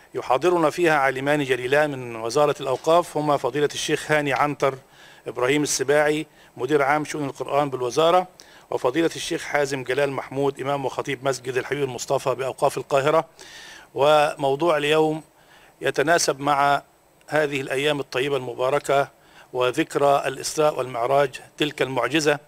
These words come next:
الباقية بقاء الدنيا، والتي يعترف بها المؤمنون المسلمون، ولا ينكرها إلا جاحد وإلا مكابر وإلا يعني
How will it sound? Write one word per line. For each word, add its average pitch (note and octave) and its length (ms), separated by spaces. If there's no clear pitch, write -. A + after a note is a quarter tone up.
الباقية D#3 720
بقاء E3 360
الدنيا، C#3 480
والتي D3 960
يعترف E3 540
بها D#3 460
المؤمنون C#3 800
المسلمون، C3+ 720
ولا C#3+ 420
ينكرها D3 680
إلا C#3 260
جاحد D3 440
وإلا C#3 360
مكابر C#3 680
وإلا D3 560
يعني C#3+ 640